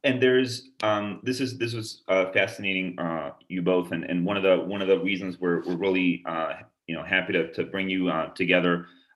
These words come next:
uh, and, and kind of share perspectives is to try to parse out what,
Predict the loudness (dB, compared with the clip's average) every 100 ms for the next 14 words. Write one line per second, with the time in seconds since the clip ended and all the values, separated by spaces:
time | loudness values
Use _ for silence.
0 | 0 2 2 0 0 -2 -2 -4 -6 -4
1 | -2 -2 0 0 0 -2 0 0 0 -6
2 | -8 -10 -4 -2 0 0 2 2 2 2
3 | 4 2 0 -2